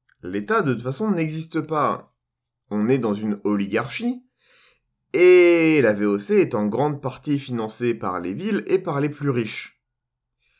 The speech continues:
D'ailleurs, les premiers gouverneurs seront nommés par la V O C, mais tiendront aussi une autorité des États généraux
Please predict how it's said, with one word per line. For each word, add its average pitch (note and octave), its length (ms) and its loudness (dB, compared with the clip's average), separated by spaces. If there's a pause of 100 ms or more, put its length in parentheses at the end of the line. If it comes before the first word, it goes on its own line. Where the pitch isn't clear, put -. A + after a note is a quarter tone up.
(240)
D'ailleurs, A#2+ 640 4
les G#2+ 120 2
premiers A2+ 320 -2
gouverneurs G#2+ 680 0
seront G2+ 320 -4
nommés A#2+ 400 4
par A#2 180 -8
la F#2 140 -2
V F#2+ 100 -6
O G2 100 -2
C, G#3 320 -4 (360)
mais E3+ 260 0
tiendront A2+ 640 -4
aussi B2+ 560 -2
une F3 140 0
autorité A#2 680 -2
des B2+ 320 -2
États A2 220 -4
généraux G#2 640 -6